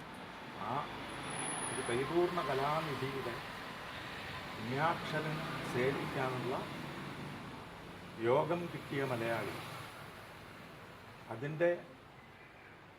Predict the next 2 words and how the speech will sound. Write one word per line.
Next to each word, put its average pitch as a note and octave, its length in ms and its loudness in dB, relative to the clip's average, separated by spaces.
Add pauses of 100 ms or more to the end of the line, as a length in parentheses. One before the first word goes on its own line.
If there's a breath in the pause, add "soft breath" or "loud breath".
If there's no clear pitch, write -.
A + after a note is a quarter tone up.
(640)
ശക്തി E3 400 0 (560)
പ്രകടിപ്പിക്കാൻ D3 760 0